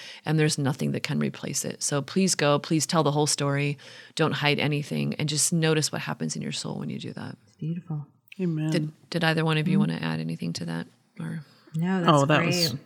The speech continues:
Speaker 3: beautiful. That's everything. Yep. That's everything right there.
Speaker 2: Mm-hmm.
Speaker 1: Well, dear friends, we're gonna jump into Holy Week next week, the week of week. And so we will, we will climb that mountain when we get there. So, but until we do that, my dear friends, would you like to, Michelle Benzinger, offer to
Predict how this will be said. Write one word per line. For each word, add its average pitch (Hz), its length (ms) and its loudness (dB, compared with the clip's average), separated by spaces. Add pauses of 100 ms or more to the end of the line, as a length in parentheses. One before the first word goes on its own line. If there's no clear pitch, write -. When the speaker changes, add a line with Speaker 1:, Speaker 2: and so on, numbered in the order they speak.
(220)
Speaker 3:
beautiful. 202 380 4
That's 135 260 2
everything. 147 520 0 (440)
Yep. 190 180 2 (260)
That's 170 220 -2
everything 170 380 2
right 160 220 0
there. 170 180 0 (460)
Speaker 2:
Mm-hmm. 165 600 4 (1400)
Speaker 1:
Well, 220 360 8
dear 220 180 6
friends, 220 360 6
we're 202 160 4
gonna 175 440 6 (140)
jump 180 220 2
into 185 120 2
Holy 175 220 4
Week 190 160 4
next 156 200 2
week, 156 160 0
the 156 100 2
week 175 220 2
of 170 120 2
week. 165 240 6
And 156 100 2
so 165 140 4
we 160 180 2
will, 156 460 2
we 175 160 4
will 170 240 8
climb 202 380 8
that 196 160 8
mountain 196 280 6
when 190 100 6
we 190 100 8
get 180 180 6
there. 214 240 6
So, 170 380 8
but 175 300 6
until 226 340 2
we 370 120 2
do 226 180 -4
that, 208 200 -2
my 165 100 0
dear 185 180 -2
friends, 175 360 -4
would 175 120 -4
you 202 80 -4
like 202 200 -4
to, - 120 -2
Michelle 175 280 -2
Benzinger, 170 460 -2
offer 180 320 -2
to 277 600 4